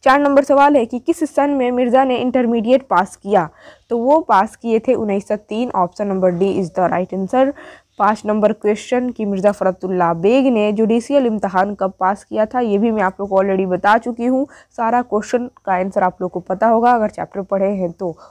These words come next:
Option number B is the right answer। उन्नीस सौ दस में वो जुडिशियल इम्तहान पास किए थे। हर एक चीज़ मैं आप लोग को बोर्ड पर लिख कर पढ़ाई थी, अगर आप लोग पढ़े हैं तो आप लोग को याद आ रहा होगा सभी चीज़ें। मिर्ज़ा फरतुल्ला बेग हाई कोर्ट के इंस्पेक्टिंग अफसर कब बने?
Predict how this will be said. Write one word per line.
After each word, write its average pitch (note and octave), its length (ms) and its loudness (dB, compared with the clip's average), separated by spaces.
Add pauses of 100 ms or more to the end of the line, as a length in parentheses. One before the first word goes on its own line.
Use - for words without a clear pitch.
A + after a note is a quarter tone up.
(140)
Option A3+ 320 -2
number G#3 180 -2
B F#3 180 -4
is F3+ 80 -6
the F3+ 140 -4
right G3 200 -4
answer। G#3 180 -6
उन्नीस F#3+ 280 -4
सौ F3+ 100 -2
दस G#3+ 300 2
में A#3 140 -6
वो A3 160 -6
जुडिशियल F#3+ 640 -6
इम्तहान G3 420 -4
पास F3 300 -4
किए E3+ 340 -4
थे। G#3 120 2 (1160)
हर C#4+ 200 4
एक C4 200 4
चीज़ B3 180 -2
मैं A#3 80 2
आप G#3+ 160 0
लोग A3+ 100 0
को A#3+ 100 2
बोर्ड G3+ 260 2
पर G#3+ 160 -2
लिख F#3+ 240 -2
कर G#3 100 -2
पढ़ाई F#3 400 -2
थी, C4 220 -4
अगर G3+ 400 -2
आप F#3+ 220 -4
लोग G3 160 -6
पढ़े G3 180 -2
हैं A#3 160 -2
तो A#3+ 100 -4
आप F3 200 -4
लोग F#3 100 -2
को B3 100 2
याद F#3 320 0
आ E3+ 120 -2
रहा E3+ 120 -4
होगा F3 400 0
सभी F3+ 280 -2
चीज़ें। E3+ 380 -4 (600)
मिर्ज़ा B3+ 160 4
फरतुल्ला C4+ 580 2
बेग G#3+ 420 2 (400)
हाई C4 260 4
कोर्ट D4+ 280 2
के C#4+ 120 0
इंस्पेक्टिंग C4+ 580 0
अफसर A#3 280 0
कब G3 240 0
बने? E3+ 240 0